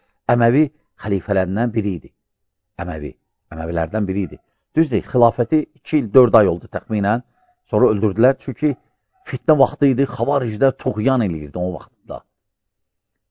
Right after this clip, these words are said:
Hə, düzdür, adil idi. O vaxtında elə bir adillik oldu ki, həm iqtisadi cəhətdən və s. Lakin Rahimullahı öldürdülər. Yəni, iki il, dörd ay oldu fəqət. O deyir,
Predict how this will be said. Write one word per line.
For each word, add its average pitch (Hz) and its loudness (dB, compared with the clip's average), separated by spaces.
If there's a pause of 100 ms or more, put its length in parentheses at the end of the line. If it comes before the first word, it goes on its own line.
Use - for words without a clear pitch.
Hə, 87 -10
düzdür, 131 0
adil 120 4
idi. 87 -2 (260)
O 107 -4
vaxtında 117 0
elə 127 -2
bir 120 2
adillik 104 0
oldu 104 -2
ki, 123 -4 (420)
həm 120 -6
iqtisadi 101 -4
cəhətdən 95 -4
və 90 -16
s. 95 0 (520)
Lakin 147 -2
Rahimullahı 131 0
öldürdülər. 101 -2 (140)
Yəni, 90 -14 (500)
iki - -4
il, 131 -2
dörd 127 6
ay 76 -4
oldu 71 -14
fəqət. - -6 (760)
O 185 8
deyir, 180 6